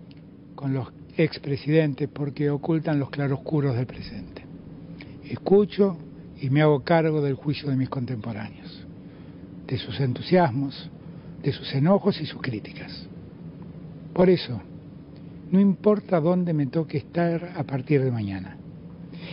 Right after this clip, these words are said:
en el mismo momento en que entregue los atributos del poder, yo lo sé, voy a ser aquel joven abogado,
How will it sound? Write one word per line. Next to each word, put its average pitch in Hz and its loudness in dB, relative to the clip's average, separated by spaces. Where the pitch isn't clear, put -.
en 156 6
el 160 6
mismo 220 8
momento 139 0
en 135 0
que 135 2
entregue 160 4
los 139 0
atributos 139 -2
del 127 -2
poder, 160 2
yo 170 2
lo 160 4
sé, 107 -6
voy 160 6
a 156 6
ser 180 6
aquel 170 2
joven 208 6
abogado, 151 4